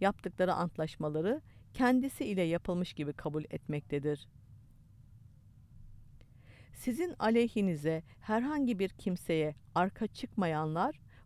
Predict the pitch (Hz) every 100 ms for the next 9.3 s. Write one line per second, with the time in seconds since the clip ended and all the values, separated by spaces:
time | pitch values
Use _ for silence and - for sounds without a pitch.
0 | - 285 247 208 196 233 262 165 - 160
1 | 156 139 147 - - - - - - -
2 | - - - - 190 220 208 254 277 208
3 | 175 170 160 156 147 147 156 254 330 -
4 | - - 240 220 202 196 208 - 220 170
5 | 151 151 160 233 269 - - 185 160 156
6 | 151 147 147 - - - - - - -
7 | - - - - - - 196 175 180 233
8 | 277 - - - - 190 170 185 175 151
9 | 147 -